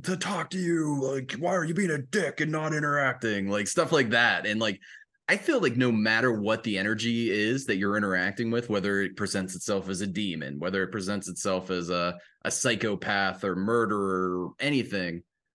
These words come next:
I, I feel like if you treat that entity with respect, you're gonna get better results. You're gonna get more interaction.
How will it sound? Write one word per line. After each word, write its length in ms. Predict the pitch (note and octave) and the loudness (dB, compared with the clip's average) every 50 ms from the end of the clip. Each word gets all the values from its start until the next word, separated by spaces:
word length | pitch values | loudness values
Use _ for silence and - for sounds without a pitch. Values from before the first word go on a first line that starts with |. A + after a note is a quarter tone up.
| _ _ _ | _ _ _
I, 100 | - A2+ | -4 -2
I 140 | G#2+ B2+ C3+ | 0 0 -2
feel 280 | C3 - - G3 A#3 A#3 | -2 -2 -2 0 0 2
like 260 | E3+ C3+ A#2 F#2 - | 2 2 2 0 -2
if 200 | - G#2+ - - | -4 -6 -4 -2
you 160 | C3 E3+ G#3 | -2 -2 -2
treat 560 | F#3 - - - C#3+ E3 F3+ F#3+ F#3 F#3+ - | -2 -4 -2 -2 0 0 0 -2 -4 -6 -4
that 320 | A2+ A#2 A#2 C3 C#3+ - - | -2 0 2 2 0 -2 -2
entity 520 | - A2 A#2+ C3 B2+ C3 B2+ - C3 B2+ | -2 -2 -2 -2 -4 -6 -4 -2 -2 -2
with 160 | B2 A2+ G#2 - - | 0 -2 -4 -4 -4
respect, 580 | - F2+ - - - - G#2+ A2+ C#3 - - - | -6 -6 -6 -8 -4 -2 -2 -2 -2 -4 -4 -6
you're 80 | A#2 | -4
gonna 160 | A2+ C3 C#3 B2 | -4 -4 -4 -2
get 300 | A2 A#2+ G2 F2 F2+ F2+ | -2 -4 -4 -4 -4 -2
better 260 | G#2+ G2+ G2+ G2+ F#2 | -2 0 0 -2 -2
results. 720 | F2 F2 D#2 D#2 E2+ D#2+ D2+ G#1+ - - - - - - _ _ _ _ _ _ _ _ _ | -2 -4 -6 -6 -6 -6 -6 -6 -8 -10 -10 -12 -12 -12 _ _ _ _ _ _ _ _ _
You're 120 | - B2 C#3 | -4 -2 0
gonna 140 | E3+ E3+ D3 | 0 0 0
get 140 | D3 C#3 | 0 0
more 280 | - A#2+ A#2+ B2+ C#3+ D#3 | 0 0 2 2 2 2
interaction. 840 | D3 C#3+ C3+ A#2 A2 G#2+ G#2 G2 - - A#2 G2+ G2 G2 G2 G2+ G2 | 2 2 2 2 0 0 -2 -4 -4 -4 -2 -2 -2 -2 -4 -6 -10